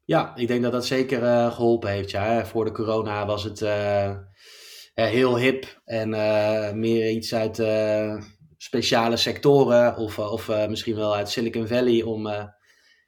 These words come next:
heel erg flexibel te werken en misschien zelfs zonder kantoor aan de slag te zijn. En sinds corona is, eh, het natuurlijk algemeen, eh,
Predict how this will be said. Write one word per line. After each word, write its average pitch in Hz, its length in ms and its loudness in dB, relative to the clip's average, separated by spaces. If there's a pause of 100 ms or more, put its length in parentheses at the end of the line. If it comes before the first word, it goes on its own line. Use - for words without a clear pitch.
(280)
heel 131 300 4
erg 123 160 0
flexibel 127 440 0
te 127 120 -2
werken 120 420 2
en 117 120 0
misschien 113 260 0
zelfs 113 220 0
zonder 117 220 0
kantoor 120 400 2
aan 110 80 2
de 104 60 -4
slag 104 240 -4
te - 100 -8
zijn. 107 340 -2
En 104 420 -8
sinds 104 320 -6
corona 107 640 -4
is, - 240 -10
eh, 104 500 -2
het 98 160 -18
natuurlijk 110 380 -2
algemeen, 113 640 0
eh, 107 320 0